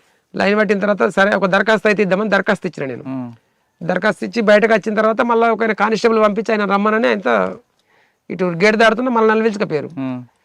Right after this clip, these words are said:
Speaker 1: పిలుచుకపోయిన తర్వాత చెక్ ఇచ్చారు.
Speaker 2: మ్మ్.
Speaker 1: చెక్ ఇచ్చిన తర్వాత చెక్ మనం ఆ డేట్ అవన్నీ మనం ఎందుకు ఇస్తాం?
Speaker 2: మ్మ్.
Speaker 1: కొండపోయి ఆ బ్యాంకులో వేసినాం.
Speaker 2: మ్మ్.
Speaker 1: బ్యాంకులో అయితే దా-, అది, అది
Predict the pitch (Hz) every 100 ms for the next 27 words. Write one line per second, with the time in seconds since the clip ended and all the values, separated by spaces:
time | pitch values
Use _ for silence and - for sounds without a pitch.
0 | _ _ - 180 240 220 220 233 - 269
1 | 208 208 156 135 160 - _ 127 123 110
2 | _ - _ _ 175 208 202 220 220 214
3 | 214 - 208 208 208 202 196 208 214 202
4 | 202 196 190 190 190 175 175 160 165 _
5 | _ 131 131 120 - 185 202 220 196 202
6 | 208 180 135 127 147 135 131 123 - _
7 | _ _ 160 208 226 214 226 220 208 202
8 | 214 196 190